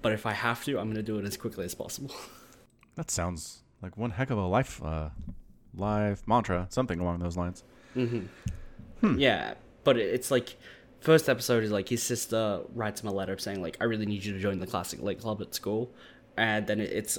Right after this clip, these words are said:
Speaker 1: about, like, the mysteries the Classic Lit Club solves and how he eventually begins to question himself on that motto.
Speaker 2: Yeah.
Speaker 1: Through his relationships with these friends.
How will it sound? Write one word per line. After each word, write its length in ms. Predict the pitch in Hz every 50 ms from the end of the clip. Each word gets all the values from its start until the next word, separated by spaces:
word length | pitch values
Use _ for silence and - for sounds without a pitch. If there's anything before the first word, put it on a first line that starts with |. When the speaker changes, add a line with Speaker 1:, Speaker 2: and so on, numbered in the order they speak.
| -
Speaker 1:
about, 420 | - 95 110 110 104 95 - - -
like, 220 | 90 82 - -
the 80 | - 139
mysteries 380 | 147 170 165 - 156 151 135
the 100 | 127 131
Classic 380 | - - 131 123 - - - -
Lit 180 | 95 95 - -
Club 240 | - 104 92 92 -
solves 380 | - - 101 104 104 101 92
and 200 | - - - 104
how 280 | 104 107 107 98 90 90
he 180 | 101 107 95 90
eventually 540 | 82 - 95 92 80 - - 85 85 85 - - - - - - - - - - - - - -
begins 380 | 117 98 95 113 107 101 -
to 100 | - -
question 560 | - - - - 110 104 - - - 131 131
himself 500 | 131 143 139 131 - 156 147 156 160 - -
on 100 | - 120
that 140 | 127 127 87
motto. 260 | 104 143 156 170 175 - - - - - - - - - - - - - - - - - - - - - - -
Speaker 2:
Yeah. 180 | 117 110 -
Speaker 1:
Through 180 | - 104 101 95
his 300 | 98 101 95 90 - -
relationships 600 | 113 104 85 82 - - 107 104 - - - -
with 100 | - -
these 120 | - -
friends. 340 | - - - - - - -